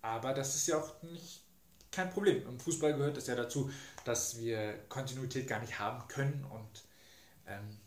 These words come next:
ja, dementsprechend, also dass die Bayern vorangehen mit viel Konti-, Kontinuität, das kann eigentlich gar nicht sein und dementsprechend kommen wir da ja auch alle gar nicht mehr hinterher. Aber Ponoramev hat's mit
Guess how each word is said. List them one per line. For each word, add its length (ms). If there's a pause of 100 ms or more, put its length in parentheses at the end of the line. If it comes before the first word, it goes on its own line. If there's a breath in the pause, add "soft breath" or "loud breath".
(120)
ja, 260 (760 loud breath)
dementsprechend, 640
also 180
dass 200
die 80
Bayern 420
vorangehen 640
mit 180
viel 220
Konti-, 320 (140)
Kontinuität, 580 (160 loud breath)
das 160
kann 200
eigentlich 380
gar 140
nicht 140
sein 180
und 140
dementsprechend 440
kommen 200
wir 80
da 60
ja 100
auch 60
alle 120
gar 100
nicht 120
mehr 100
hinterher. 300 (400 loud breath)
Aber 240
Ponoramev 540
hat's 240
mit 120